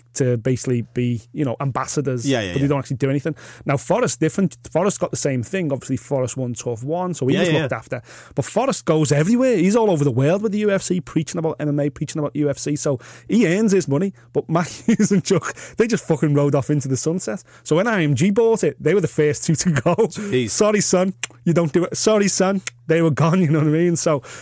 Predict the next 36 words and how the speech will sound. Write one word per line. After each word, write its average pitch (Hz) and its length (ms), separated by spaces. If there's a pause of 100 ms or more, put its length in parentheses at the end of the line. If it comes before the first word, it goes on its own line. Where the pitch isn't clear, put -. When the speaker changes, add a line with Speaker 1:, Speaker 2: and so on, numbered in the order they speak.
(280)
Speaker 1:
maybe 214 240
Chuck's, - 340
uh, 196 380
maybe 196 220
Chuck's - 240
running 147 200
out 135 140
of 113 80
cash. - 420 (960)
Strange. 147 580 (280)
Strange 143 560
world. 139 220
But 240 100
listen, 214 240 (280)
uh, 302 260
on, 190 220
on 196 140
your 190 80
point 175 200
about 156 160
Bellator, 139 420 (300)
I, 165 80 (120)
if 180 260
Chuck - 240
Liddell 180 280
fought 165 300
in 143 120
Bellator, 139 680 (340)
uh, 147 60
Dana, 143 440
Dana 143 380
White 127 240
would 127 160
drop 123 220
a 123 60
bollock. 113 340